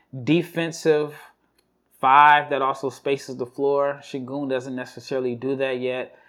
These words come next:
He does rebound, something that Zion, I feel like they're, Zion could be a much better rebounder. But if I'm the Pelicans, I would probably go to guard because I can't imagine they're looking to bring back both Lonzo Ball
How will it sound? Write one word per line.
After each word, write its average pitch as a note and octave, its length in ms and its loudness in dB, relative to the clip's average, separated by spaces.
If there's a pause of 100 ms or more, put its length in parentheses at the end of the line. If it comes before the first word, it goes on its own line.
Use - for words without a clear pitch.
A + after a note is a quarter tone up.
(240)
He D3 140 -4
does D3+ 260 2 (100)
rebound, C3 540 0
something C3 300 -8
that B2 140 -6
Zion, B2+ 560 -8
I G2 120 -16
feel - 240 -4
like C3+ 200 -2
they're, B2+ 320 -6 (360)
Zion D3+ 240 0
could C#3+ 100 -10
be C#3 100 -2
a C3 60 0
much C3 260 -8
better B2+ 220 -4
rebounder. C3 600 -4 (360)
But C3+ 380 -6
if C3+ 180 -10
I'm D#3 200 0
the D#3+ 80 0
Pelicans, E3 760 -4 (440)
I D3 120 4
would E3 140 4
probably D#3 240 2
go C3+ 200 0
to B2+ 80 -4
guard B2 320 -2
because B2 240 -8
I B2 80 -6
can't C#3 340 -8
imagine B2 640 -6
they're A#2+ 220 -2
looking A#2+ 420 -8
to - 120 -16
bring A#2+ 320 -10
back A#2 420 -8
both B2 320 -4
Lonzo A#2+ 420 -6
Ball A#2 540 -4